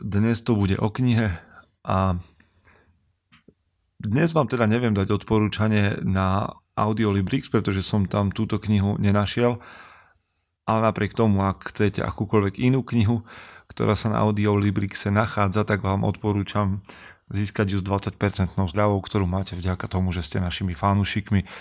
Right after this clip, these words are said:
Pôjdete na audiolibrix bodka es ká lomeno muzom S K a dvadsať percent zľavy je vaša. Zľavy je vašich. Tak.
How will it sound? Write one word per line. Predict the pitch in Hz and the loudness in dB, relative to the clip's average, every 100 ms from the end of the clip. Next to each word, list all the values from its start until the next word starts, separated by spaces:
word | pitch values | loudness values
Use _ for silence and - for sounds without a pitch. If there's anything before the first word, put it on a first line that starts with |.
| - - - _ _ | -20 -20 -20 _ _
Pôjdete | 110 104 104 101 | 2 2 0 -2
na | 101 - | -2 0
audiolibrix | 117 120 127 117 110 101 | 0 2 0 0 0 -2
bodka | 101 101 - - | -2 -2 -4 -6
es | - - | -8 -2
ká | 139 143 127 - | 0 0 -2 0
lomeno | 107 104 101 - | 2 2 0 0
muzom | 107 101 101 90 | 0 2 0 -2
S | - | -4
K | - 143 107 - - - - | 2 2 2 -12 -20 -20 -10
a | - | -4
dvadsať | 95 98 98 | 0 -2 -4
percent | - 104 - 104 92 - | -4 -4 -2 -2 -2 -8
zľavy | - 87 95 98 92 92 - _ _ - | -10 -6 -2 -2 0 -4 -6 _ _ -2
je | 101 | 0
vaša. | 87 85 - - - _ _ - | 0 -2 -6 -12 -18 _ _ -12
Zľavy | 90 95 92 98 | -2 0 0 -2
je | 95 | -6
vašich. | 95 - 113 - - _ _ _ _ _ _ _ - - | -6 -8 -10 -12 -18 _ _ _ _ _ _ _ -12 -8
Tak. | 98 - | -6 -8